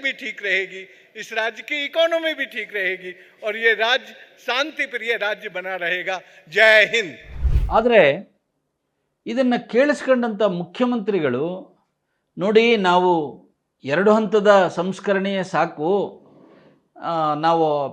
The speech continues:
Speaker 2: ಬೇರೆ ಹಲವಾರು ತಜ್ಞರ ಜೊತೆ ಚರ್ಚೆ ಮಾಡಿದ್ದೀವಿ, ಹಾಗೆ ಹೀಗೆ ಅಂತ ಹೇಳಿ ಇದನ್ನು ವಿರೋಧ ಮಾಡ್ತಿದ್ದಾರೆ ಜನರು ಅಂತ ಒಂದು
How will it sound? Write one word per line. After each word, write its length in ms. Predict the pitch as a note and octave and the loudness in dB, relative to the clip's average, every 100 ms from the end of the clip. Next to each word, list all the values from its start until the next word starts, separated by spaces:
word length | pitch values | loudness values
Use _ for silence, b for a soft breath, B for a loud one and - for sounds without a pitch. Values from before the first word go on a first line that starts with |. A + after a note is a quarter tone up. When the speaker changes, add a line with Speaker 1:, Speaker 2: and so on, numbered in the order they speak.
| - - | -12 -20
Speaker 2:
ಬೇರೆ 440 | D#3 F3 G3 F#3+ E3 D#3 D3+ | -6 -2 0 2 2 2 2
ಹಲವಾರು 420 | D#3 F3 F3 F3 | 2 2 2 0
ತಜ್ಞರ 400 | D#3+ D3+ D#3+ E3+ | -4 -6 -4 -6
ಜೊತೆ 320 | D#3 D#3+ E3 D#3 | -4 -6 -6 -6
ಚರ್ಚೆ 360 | D3+ C3+ E3+ | -6 -6 -6
ಮಾಡಿದ್ದೀವಿ, 580 | D#3+ D3 C#3+ D3 E3 E3 | -4 -4 -6 -6 -6 -6
ಹಾಗೆ 400 | C3 C#3+ D3 D3+ | -8 -8 -8 -10
ಹೀಗೆ 140 | C#3 | -8
ಅಂತ 180 | C#3+ C#3 | -10 -8
ಹೇಳಿ 520 | D3 G#3 E3+ C#3 - b b - | -2 0 0 -2 -6 b b -6
ಇದನ್ನು 420 | E3+ A3 D4+ E4 | 0 2 4 2
ವಿರೋಧ 360 | C4+ G#3 G#3+ G3+ | 4 4 6 4
ಮಾಡ್ತಿದ್ದಾರೆ 640 | F#3 E3 D3+ D3+ C#3 C3 | 2 0 -2 -6 -6 -4
ಜನರು 440 | A#2+ B2+ B2 A#2 A#2 | -4 -4 -4 -6 -8
ಅಂತ 200 | A#2 F#3 E3 A#2 F3+ - _ _ - | -10 -10 -8 -8 -10 -20 _ _ -12
ಒಂದು 520 | F3 E3 C#3 B2 | -8 -6 -8 -12